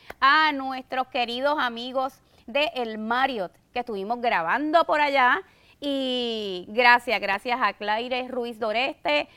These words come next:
a Don Chu, que es, eh, ese líder visionario que siempre nos abre las puertas de el Hotel Marriott de Aguadilla. Mire, pase por allí, que se pasa bien,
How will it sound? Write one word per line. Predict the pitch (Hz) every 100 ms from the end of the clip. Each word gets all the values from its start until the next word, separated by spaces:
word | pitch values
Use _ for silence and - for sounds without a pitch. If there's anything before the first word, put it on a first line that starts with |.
| _
a | 262 262
Don | 262 247 226
Chu, | - 294 330 311
que | 269 262
es, | 262 - -
eh, | 269 269 247 214 180
ese | 240 269 285 269 240
líder | 262 269 240
visionario | 240 240 220 208 240 269 269 - _ _
que | 262
siempre | 254 214 202 233
nos | 233
abre | 214 214 226
las | 214
puertas | - 214 226 226 214 - _ _
de | 208 254 294 - 247
el | 233
Hotel | 202 196 202
Marriott | 214 220 226
de | 208
Aguadilla. | 196 180 185 190 175 170
Mire, | 220 294
pase | 262 208 214 277
por | 311
allí, | 320 302 349 440
que | - 269
se | 240
pasa | 220 294
bien, | 294 339 330